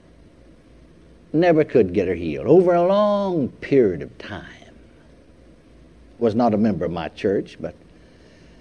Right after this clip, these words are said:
over a period of many years, I visited the woman.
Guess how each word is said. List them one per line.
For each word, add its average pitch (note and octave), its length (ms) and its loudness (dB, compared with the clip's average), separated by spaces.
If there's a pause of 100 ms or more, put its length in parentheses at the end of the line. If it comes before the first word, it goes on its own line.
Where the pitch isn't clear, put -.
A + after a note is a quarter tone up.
(260)
over F3 360 8 (200)
a G3+ 100 -2
period G3 260 4
of D#3+ 80 2
many F3+ 200 0
years, G2 340 2
I G#2 140 -6
visited F2 440 -6
the C#2 120 -16 (400)
woman. D#2 400 -14